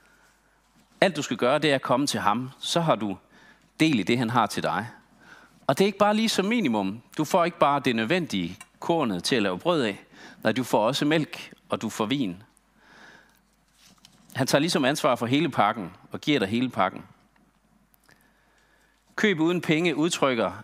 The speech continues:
at frelsen fra Gud ikke kan købes. Det er en fri gave til den, som tager imod den. Paulus, han siger det i Romerbrevet,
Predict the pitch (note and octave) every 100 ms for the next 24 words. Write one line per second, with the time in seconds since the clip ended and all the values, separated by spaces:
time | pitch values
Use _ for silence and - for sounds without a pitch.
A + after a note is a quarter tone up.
0 | - A2 A2 - - - - B2+ D#3+ -
1 | A#2 A#2 - B2+ E3+ B2 C3 - A2+ -
2 | C3 D3 A#2+ - - - _ _ _ _
3 | _ - - _ - C#3+ C#3+ G#3 F3+ B2
4 | A#2+ D3 C#3+ - - _ _ _ _ _
5 | _ _ _ _ _ _ _ _ _ _
6 | _ - G#2+ D#3 - - G2 A2+ G2 A2+
7 | A#2 D#2+ E2 - _ _ _ _ - -
8 | - - _ _ _ _ _ - - D3
9 | D3+ E3+ D#3+ D3+ A#2+ C#3 D#3+ A2 A#2 G#2
10 | F#2+